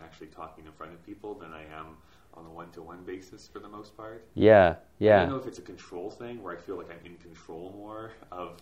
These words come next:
Speaker 1: <laughs> the situation.
Speaker 2: Really?
Speaker 1: I don't know. I've never really psychoanalyzed myself too much on that. All I know is that taking those, those university courses, the roommates I had specifically in my second year are the people that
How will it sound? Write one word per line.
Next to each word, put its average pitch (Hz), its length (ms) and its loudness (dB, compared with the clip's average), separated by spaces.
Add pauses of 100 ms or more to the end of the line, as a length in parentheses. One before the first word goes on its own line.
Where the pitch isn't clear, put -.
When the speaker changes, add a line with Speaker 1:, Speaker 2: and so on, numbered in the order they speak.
Speaker 1:
<laughs> - 460 -20
the 90 60 -16
situation. 90 840 -14 (140)
Speaker 2:
Really? 127 360 8
Speaker 1:
I 110 60 -12
don't 92 120 -12
know. 80 120 -8
I've 87 120 -8
never 95 140 -10
really 87 160 -8
psychoanalyzed 80 800 -16
myself 78 400 -20
too - 140 -18
much 78 200 -20
on 78 180 -18
that. 76 200 -18 (520)
All 147 140 -2
I 143 60 -2
know 117 220 -4
is 101 100 -6
that 87 180 -8
taking 110 280 -10
those, 92 420 -10
those 90 220 -8
university 90 380 -14
courses, 92 480 -10 (180)
the 95 80 -12
roommates 135 400 -6
I 104 80 -6
had 95 340 -6
specifically - 580 -18
in 90 60 -16
my 80 120 -18
second - 440 -14
year 76 300 -18 (440)
are 90 120 -8
the 87 100 -8 (240)
people 101 300 -12
that 87 120 -10